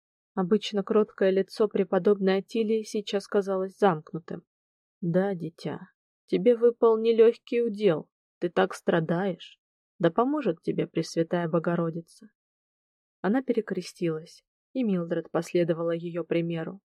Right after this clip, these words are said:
"Я знаю, что ты много пережила", продолжала настоятельница,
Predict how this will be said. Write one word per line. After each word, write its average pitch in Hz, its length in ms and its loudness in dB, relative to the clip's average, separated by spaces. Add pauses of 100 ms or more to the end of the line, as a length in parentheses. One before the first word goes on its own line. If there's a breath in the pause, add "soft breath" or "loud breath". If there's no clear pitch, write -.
(420)
"Я 160 140 -2
знаю, 214 340 -2
что - 180 -2
ты 165 120 -2
много 190 360 2
пережила", 180 720 -2 (260)
продолжала 170 560 -2
настоятельница, 165 1000 -6